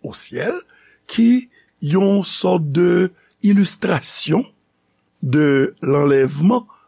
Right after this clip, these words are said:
de l'Eglise, e ke, pandan ke l'Eglise an wò,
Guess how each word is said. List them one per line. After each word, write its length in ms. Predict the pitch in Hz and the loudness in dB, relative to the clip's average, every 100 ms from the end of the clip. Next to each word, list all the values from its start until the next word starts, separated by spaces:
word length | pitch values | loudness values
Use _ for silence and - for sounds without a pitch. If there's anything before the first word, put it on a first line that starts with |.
| _ 131 | _ 0
de 80 | |
l'Eglise, 720 | 135 123 117 139 226 - - - | 2 2 2 2 2 0 -6 -4
e 80 | 156 | -4
ke, 220 | - 208 226 - - _ | 0 -2 -2 -8 -20 _
pandan 320 | 185 170 277 | 0 0 0
ke 140 | 247 220 | 0 0
l'Eglise 680 | 185 196 254 220 135 - - | 2 2 4 2 0 -4 -4
an 240 | 185 - | -4 -2
wò, 140 | 311 | -2